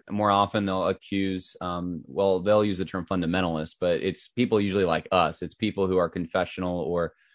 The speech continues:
orthodox in their theology. They'll say that they have a partial gospel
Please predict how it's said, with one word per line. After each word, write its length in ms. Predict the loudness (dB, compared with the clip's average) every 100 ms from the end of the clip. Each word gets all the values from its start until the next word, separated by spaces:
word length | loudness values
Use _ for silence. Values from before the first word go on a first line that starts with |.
| _ _
orthodox 540 | 2 2 4 4 2 -2
in 40 |
their 120 | -4
theology. 540 | -2 0 2 4 2 -2
They'll 160 | -4
say 200 | -2 -2
that 160 | 0 4
they 140 | 4
have 160 | 4 -2
a 60 |
partial 440 | 0 4 4 4 -2
gospel 800 | 0 -2 -6 _ _ -4 -4